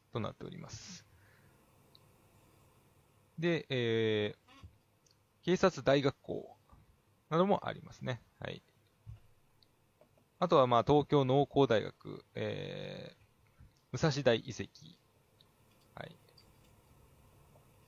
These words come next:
もちろん、武蔵国府の跡、えー、国の史跡となっております。そして、府中駅周辺は南口の再開発をはじめ、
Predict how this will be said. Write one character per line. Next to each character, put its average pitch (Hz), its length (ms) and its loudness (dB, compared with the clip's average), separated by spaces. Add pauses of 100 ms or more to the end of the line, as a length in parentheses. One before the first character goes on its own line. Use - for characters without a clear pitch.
(800)
も 151 80 -6
ち 151 60 0
ろ 147 80 4
ん、 110 40 -2
武 117 80 -2
蔵 165 140 0
国 - 300 2
府 117 140 -8
の 101 260 -8 (100)
跡、 - 320 -4 (200)
え 92 320 -4
ー、 - 40 -18
国 107 140 -4
の 98 80 -4
史 - 160 -6
跡 - 160 -6
と 180 140 0
な 101 100 -8
っ - 40 -20 (180)
て - 60 -12
お - 120 -12
り - 220 -20
ま - 100 -18
す。 - 260 -20 (1600)
そ 170 80 -8
し - 60 -18
て、 190 100 -6
府 - 80 -12
中 220 240 -6
駅 190 240 -8
周 175 180 -6
辺 170 200 -6
は 196 120 2
南 151 260 -4
口 139 140 -10
の 139 80 -8
再 156 220 -6
開 147 200 -8
発 98 260 -14
を - 20 -14
は 98 160 -14
じ 95 80 -18
め、 90 200 -18